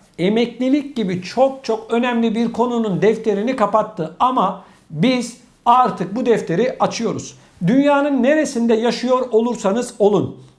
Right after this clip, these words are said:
Almanya, Fransa, Hollanda, İsveç, İsviçre, Danimarka, Belçika, Avusturya, Suudi Arabistan, Katar,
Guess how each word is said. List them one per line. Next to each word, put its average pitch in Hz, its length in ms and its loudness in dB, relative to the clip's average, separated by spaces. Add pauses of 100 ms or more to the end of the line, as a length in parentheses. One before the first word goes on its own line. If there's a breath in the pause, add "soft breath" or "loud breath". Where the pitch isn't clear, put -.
(100)
Almanya, 220 460 2
Fransa, 208 460 -2
Hollanda, 220 640 0
İsveç, 220 480 -4
İsviçre, 226 540 -2
Danimarka, 226 680 0
Belçika, 220 440 0
Avusturya, 233 800 0 (480 soft breath)
Suudi 254 520 0
Arabistan, 233 760 0
Katar, 233 440 2